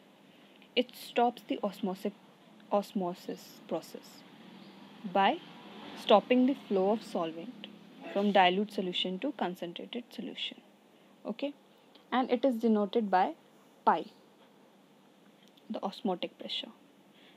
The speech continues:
Now, how to calculate the molar mass of solute from pi, that is osmotic pressure? So osmotic pressure is directly proportional to molarity. Experimentally, we have found that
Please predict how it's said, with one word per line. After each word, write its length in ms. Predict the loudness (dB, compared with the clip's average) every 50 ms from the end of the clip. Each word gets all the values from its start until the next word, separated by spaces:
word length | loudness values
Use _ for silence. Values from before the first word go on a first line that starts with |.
| -20 -20 _ -20 _ -20 -20 _ _ _ -20 _ -20 _ _ _ _ _ _ _ _ -20 _ _ -20 -20 -20 _ -10 -6
Now, 140 | -6 -6 -4 2
how 200 | 4 4 4 4 2
to 60 | 0 2
calculate 560 | 4 4 4 4 4 2 4 4 6 6 6
the 100 | 4 4
molar 380 | 4 2 2 2 2 2 4 2
mass 320 | 2 2 0 -2 -2 -2
of 100 | -4 -4
solute 420 | -4 -6 -6 -6 -4 -4 -6 -6 -8 -12 -20 -20 -20 -20 -20 _ -4
from 240 | -2 2 4 4 2
pi, 360 | 2 0 -4 -4 -4 -8 -10 -12 -6 -4
that 200 | -4 -2 -2 -2
is 120 | -2 -2
osmotic 560 | -2 -4 -6 -6 -8 -8 -6 -6 -8 -10 -8
pressure? 320 | -10 -8 -6 -6 -8 -8 -10 -16 -20 _ _ _ _ _ -20 -20 -20 _ -20 -20 -20 -20 -18 -6
So 80 | -4 2
osmotic 680 | 2 2 2 2 2 0 2 2 2 0 -2 -4 0
pressure 280 | 0 -2 0 0 0 0
is 140 | 0 0 0
directly 460 | 0 0 0 0 -2 0 0 -2 0
proportional 560 | 0 0 -2 0 0 -2 -2 -2 -2 -2 0
to 100 | 2 2
molarity. 680 | 2 2 2 0 -2 -6 -8 -8 -8 -8 -8 -10 -10 -12 -20 _ -20 -20 -20 -20 -20 -20 -20 -20 _ _ _ _ -20 -20 _ _ -8 -4
Experimentally, 760 | -4 -4 -2 0 2 4 4 4 4 2 0 0 0 0 0 2
we 140 | 2 2 0
have 160 | 0 -4 -8
found 580 | -10 -10 -8 -6 -6 -6 -8 -8 -8 -8 -4
that 160 | -2 -2 -2